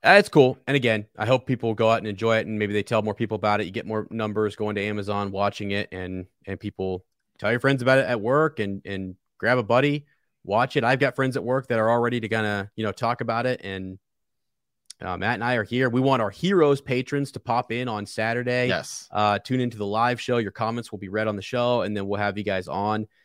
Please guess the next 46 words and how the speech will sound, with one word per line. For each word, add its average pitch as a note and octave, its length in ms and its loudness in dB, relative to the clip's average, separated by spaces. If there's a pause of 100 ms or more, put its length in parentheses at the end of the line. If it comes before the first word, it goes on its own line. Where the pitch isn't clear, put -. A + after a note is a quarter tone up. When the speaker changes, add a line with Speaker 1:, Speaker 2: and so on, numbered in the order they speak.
(140)
Speaker 1:
that G2+ 160 -4
following G#2 260 2
Saturday, B2 480 2
and A#2 80 2
then G#2 80 0
we'll G#2 80 2
try A2+ 160 2
to G#2+ 60 0
make G2+ 220 -2
that G#2+ 180 0
kind A2 100 -2
of G2+ 60 -4
a G2+ 40 -4
reoccurring G#2+ 500 -2
thing B2 280 -2
because F#2+ 340 -4
we G#2 100 -4
want G#2+ 280 -4 (380)
your A2+ 100 -2
thoughts. B2 420 0
I G#2+ 80 2
mean, G#2 180 -4
it's G2+ 120 -6
just, - 260 -10
we G#2 120 -4
found, G#2+ 360 0
well, G#2 160 -6
first A2+ 200 -2
of G2 40 0
all, G2 80 2
we've F#2 120 -6
got G2+ 180 2 (400)
big D3 160 4
upgrade A2 340 2
to G2 60 -14
the G2 80 -6
show G2+ 220 -2
here, G2 220 0
and G2 300 -4
we're G2+ 140 0
able G2 140 -2
just - 160 -8
to, G2 180 -6
to G2+ 100 -8
do A#2 200 -2
that G#2 200 0